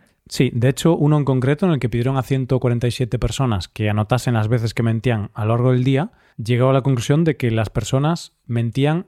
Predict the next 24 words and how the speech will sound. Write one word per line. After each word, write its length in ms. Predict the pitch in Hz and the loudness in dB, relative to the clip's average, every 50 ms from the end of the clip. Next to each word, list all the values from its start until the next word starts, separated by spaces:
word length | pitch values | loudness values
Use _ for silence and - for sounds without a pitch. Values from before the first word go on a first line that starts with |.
| _ _ | _ _
entre 460 | 127 123 120 120 120 - 117 123 120 | -4 -4 -2 -2 -4 -4 -2 0 2
una 220 | 127 147 170 185 | 4 4 4 2
y 60 | 180 156 | 2 2
dos 180 | 151 160 139 | 2 0 0
veces 240 | 139 147 151 170 156 | 0 -2 -2 0 0
al 180 | 147 123 107 104 | 0 0 -2 -2
día, 260 | 107 104 95 76 - _ _ _ _ _ _ _ _ _ _ | -2 -2 -4 -4 -8 _ _ _ _ _ _ _ _ _ _
de 220 | 127 107 110 117 | -6 -4 -2 0
media. 360 | 113 117 113 98 98 92 87 | 0 0 0 -2 -4 -8 -10
Claro, 260 | - - 120 107 98 98 | -8 -6 -6 -4 -4 -4
había 260 | 98 107 107 110 110 110 110 - | -4 -4 -4 -4 -6 -8 -8 -4
gente 240 | - 120 117 120 | -4 -2 -2 0
que 80 | - 120 | 0 0
mentía 300 | 110 113 113 113 123 120 | 0 0 2 2 2 2
mucho 240 | 123 127 120 - 139 | 2 0 0 0 0
más 260 | 143 160 196 - - | 2 0 0 -2 -4
y 60 | 123 | -2
gente 200 | 123 120 117 131 | -2 0 0 0
que 80 | 117 123 | 0 0
mentía 260 | 123 117 110 120 113 | 0 2 2 2 2
mucho 260 | 110 110 101 - 98 | 0 0 -2 -2 -4
menos. 240 | 95 92 92 98 - | -4 -4 -4 -6 -4
Pero 160 | - - 143 | 0 2 2
bueno, 200 | 151 160 110 92 | 2 2 0 -2